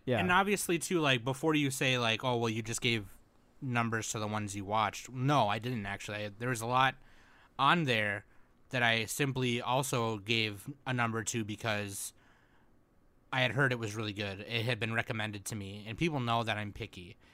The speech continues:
Speaker 2: And if you're recommending it to me, then you obviously know what I'm all about. You know what I mean? So I gave it a number.
Speaker 1: Yeah.
Speaker 2: If I didn't, it's because of whatever other reason. So
Speaker 1: So, like, for,
Speaker 2: Yeah.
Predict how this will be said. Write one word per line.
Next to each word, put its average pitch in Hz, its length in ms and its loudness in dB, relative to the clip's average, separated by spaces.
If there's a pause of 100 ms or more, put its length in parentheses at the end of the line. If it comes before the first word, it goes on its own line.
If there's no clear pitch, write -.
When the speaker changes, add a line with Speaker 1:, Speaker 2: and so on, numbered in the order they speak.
(140)
Speaker 2:
And 120 100 0
if 104 80 -2
you're 123 120 2
recommending 123 540 2
it 107 100 -6
to - 100 -8
me, 98 300 -8 (140)
then 101 280 -2
you 107 200 -4
obviously 104 360 -4
know 101 440 -4 (840)
what 120 180 2
I'm 107 120 2
all 101 160 0
about. 95 400 -4
You 143 140 0
know 165 80 6
what 156 60 6
I 151 40 2
mean? 156 200 2
So 160 100 4
I 120 120 6
gave 117 220 2
it 107 60 -4
a 110 40 -4
number. 120 300 -4 (160)
Speaker 1:
Yeah. 117 280 0 (180)
Speaker 2:
If 127 160 -4
I 120 100 4
didn't, 139 540 2
it's 113 160 -10
because 110 300 -6
of 104 80 -8 (100)
whatever 104 400 -4
other 104 160 -8
reason. 98 420 -14
So 92 280 -4 (260)
Speaker 1:
So, 165 240 6
like, 151 240 8
for, 180 160 4
Speaker 2:
Yeah. 170 80 6